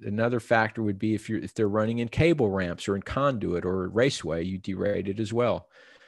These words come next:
So, uh, the easy thing to do is leave overhead, always leave twenty percent overhead. You don't wanna push it to its maximum. And, um,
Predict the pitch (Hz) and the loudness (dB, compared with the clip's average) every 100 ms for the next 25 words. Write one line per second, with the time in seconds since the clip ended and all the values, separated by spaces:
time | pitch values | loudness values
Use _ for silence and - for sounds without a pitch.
0 | _ - - 113 110 107 - 113 107 104 | _ -4 2 4 4 2 -2 -2 0 0
1 | 98 104 113 156 180 190 - 135 113 104 | -2 -2 0 0 -2 -2 -2 -2 -4 -4
2 | 110 107 110 110 - 131 170 156 143 117 | 0 0 0 -2 0 4 6 6 6 4
3 | 101 95 90 98 113 147 - 131 - 131 | 0 -2 0 2 2 0 0 -2 -2 -4
4 | 131 131 - 120 104 90 85 87 90 110 | -4 -4 -4 -2 0 -2 -4 -4 -6 -8
5 | _ _ _ _ - 110 123 113 120 110 | _ _ _ _ -4 0 2 2 0 0
6 | - 156 - 120 - 127 120 - - - | 0 0 2 -2 0 0 0 0 -10 -8
7 | 113 120 131 - 90 80 87 101 _ _ | -4 -2 -2 -4 -6 -6 -8 -12 _ _
8 | - - _ _ 110 107 101 104 104 101 | -20 -20 _ _ -2 0 0 2 4 4
9 | 98 95 | 0 -4